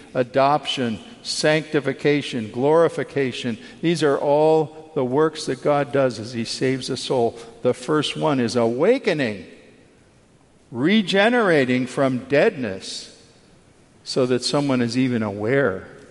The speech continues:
that they have to do with God. Jesus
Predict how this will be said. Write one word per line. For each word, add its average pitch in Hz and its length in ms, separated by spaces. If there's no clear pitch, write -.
that 117 140
they 113 140
have 113 240
to 120 100
do 127 220
with 104 240
God. 117 280
Jesus 135 500